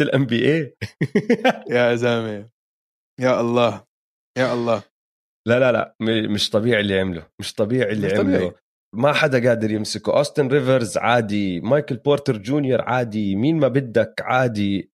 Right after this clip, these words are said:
Speaker 1: ما، ما في، ما في حل كان إله. ما في حل.
Speaker 2: يا
Speaker 1: ما في
Speaker 2: لاعب.
Speaker 1: حل. اسمع، تعرف اللي كتير بدايق؟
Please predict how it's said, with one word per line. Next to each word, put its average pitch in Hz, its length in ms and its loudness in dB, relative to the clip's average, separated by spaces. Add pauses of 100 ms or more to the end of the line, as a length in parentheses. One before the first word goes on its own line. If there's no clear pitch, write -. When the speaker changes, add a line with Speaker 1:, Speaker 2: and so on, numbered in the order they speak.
(140)
Speaker 1:
ما، 123 300 4
ما 104 200 2
في، 123 300 -2
ما 110 160 2
في 135 200 -2
حل 131 220 -2
كان 101 220 0
إله. 90 260 -4 (420)
ما 131 120 4
في 117 200 -2
حل. 110 360 -2 (1700)
Speaker 2:
يا 110 80 -10
Speaker 1:
ما - 380 -2
في 143 100 0
Speaker 2:
لاعب. 139 100 0
Speaker 1:
حل. 147 220 -2 (480)
اسمع، 147 440 -2 (760)
تعرف 156 480 2
اللي 107 480 0 (360)
كتير 127 340 0
بدايق؟ 101 600 0